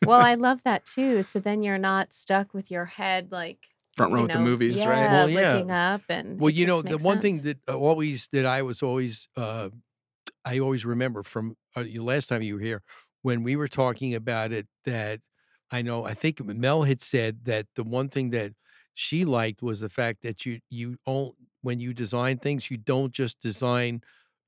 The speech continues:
Speaker 3: to have it work properly, and, and you take in account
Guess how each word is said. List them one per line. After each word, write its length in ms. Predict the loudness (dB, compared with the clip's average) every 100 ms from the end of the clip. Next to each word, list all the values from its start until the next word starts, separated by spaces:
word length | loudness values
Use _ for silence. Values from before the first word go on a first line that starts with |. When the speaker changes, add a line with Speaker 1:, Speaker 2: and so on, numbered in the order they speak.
| _
Speaker 3:
to 100 | -6
have 280 | 0 2 2
it 140 | -4
work 300 | 0 2 2 0
properly, 680 | 0 2 0 -2 0 0 -2
and, 180 | -2
and 300 | -4 -6 -8 -14 _
you 160 | -10 -10 -4
take 240 | -2 -2 _ _
in 180 | -4 -4
account 480 | -4 -4 -4 -4